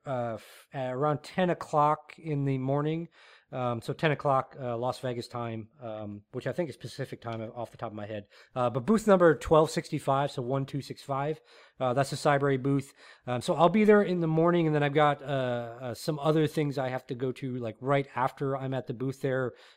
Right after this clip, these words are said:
um, interviewing Gabby. So I'll be there the early part of the morning at the booth, um, up until about eleven o'clock, and then I'll be, uh, going to a few things, and then I'll be going out, you know, uh, about in the conference. So, um, track me down if you want me to stamp your hand with my face.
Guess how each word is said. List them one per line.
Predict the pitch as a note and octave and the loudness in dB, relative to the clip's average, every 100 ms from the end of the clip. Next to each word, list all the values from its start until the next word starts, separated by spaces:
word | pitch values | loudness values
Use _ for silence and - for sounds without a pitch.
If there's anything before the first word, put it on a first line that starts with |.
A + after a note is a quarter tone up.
| - | -8
um, | A#2+ A#2+ C3+ | -6 -4 0
interviewing | D3+ C#3 C3+ B2+ A#2+ | 0 2 0 -2 0
Gabby. | A#2+ B2+ D#3 | -2 -2 -4
So | - D3 | 2 4
I'll | D3 | 4
be | A3 | 4
there | G3 F3 | 6 4
the | D#3 | 4
early | D3 D#3 | 4 2
part | D3+ D#3+ | 4 2
of | D3 | 2
the | |
morning | D3 D3 C#3+ | 2 2 0
at | |
the | D3 | -2
booth, | C3+ D3 C#3 - _ - _ | -2 -2 -2 -8 _ -20 _
um, | C3 B2 C#3+ | -6 -2 2
up | E3 | 2
until | D3+ - D3 | 2 0 2
about | C3+ B2+ | 2 0
eleven | B2 C#3 C3+ | 0 0 -2
o'clock, | - D3 C#3 - C#3 | -2 0 0 -2 -8
and | C3 | -4
then | B2+ | -2
I'll | B2 | -2
be, | C3 B2+ B2 A#2 - - - | -4 -4 -4 -6 -12 -20 -12
uh, | A#2 | -6
going | B2+ F3+ D#3+ | 2 4 4
to | |
a | D3+ | 2
few | F#3 | 0
things, | E3+ E3 D3+ C3+ | 2 2 2 0
and | |
then | C#3 | 0
I'll | C3 | 0
be | C3 | 2
going | C#3 C3+ | 2 2
out, | C3 B2+ C3 | 2 2 -2
you | D3 | -6
know, | B2+ A#2+ C3+ | -6 -6 -8
uh, | C3+ C3 - | -10 -10 -4
about | C3+ C3+ B2 | 4 4 4
in | |
the | A#2+ | -2
conference. | - B2 G#2+ F#2+ - | -2 -4 -4 -14 -6
So, | B2 G#2+ - - - | -6 -6 -10 -20 -6
um, | B2+ A2+ G#2 | -4 -4 0
track | - G#3 A3 | 8 8 8
me | G3+ | 2
down | F3+ F3 F3 | 6 6 6
if | D#3 | 2
you | D#3+ | 2
want | D#3 D3+ | 2 0
me | |
to | C#3+ C#3 | -4 -8
stamp | - D#3 D3 D3 | -4 0 0 0
your | C#3 | -4
hand | C3 C#3+ C3+ | -2 -2 -4
with | B2+ | -4
my | B2 A#2 | -6 -4
face. | - F3 A#3+ - | -2 -2 -4 -12